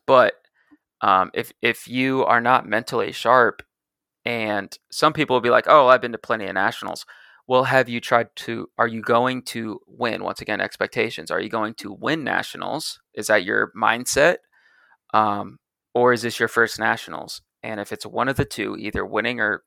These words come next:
my first, if, if you are not mentally sharp, you are go-, I guarantee you, you are going to make misplays, and your gameplay needs to be sharper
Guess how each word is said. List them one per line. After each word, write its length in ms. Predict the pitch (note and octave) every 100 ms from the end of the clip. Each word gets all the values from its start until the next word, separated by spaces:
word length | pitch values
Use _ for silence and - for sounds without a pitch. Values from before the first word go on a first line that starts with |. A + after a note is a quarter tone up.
| _
my 160 | F#2+
first, 600 | - C#3 A#2+ - - - _ _ _ _ _ _ _ _ _
if, 220 | A2 A2 - _
if 280 | A#2 - A#2
you 260 | A#2+ C#3
are 180 | C#3 A#2+
not 440 | A#2 A#2+ A#2 A2+ - _ _ -
mentally 960 | A2+ A2+ A#2+ C3+ - C#3 C#3+ C#3+ D3 _ _ _
sharp, 680 | - - - C#3 G#2+ D#2+ - _ _ _ _ _ _
you 220 | A2 A2
are 240 | G#2+ G2 _ _
go-, 240 | B2+ B2 -
I 220 | A#2 A2+ _ _
guarantee 640 | - A2+ B2 C3+ - D3 A#2+
you, 300 | A#2 G#2 - _ _ _
you 180 | A2
are 120 | A2 G#2+
going 380 | A2+ A2 A#2+
to 140 | C3 B2+
make 340 | B2 A#2+ - _
misplays, 680 | A#2+ A#2+ - A2 F#2 E2+ - - _ _ _
and 280 | A2+ G#2+ G#2+
your 440 | G#2+ A2+ B2 D3+
gameplay 920 | D3+ - D3 E3 D#3 A#2 A2 G#2+ G#2 - _ _ _
needs 360 | A2+ A#2+ -
to 240 | - C3 A#2
be 480 | G2+ A2+ G#2+ - -
sharper 1000 | - - - - D#3 F#3+ - G2+ G2 -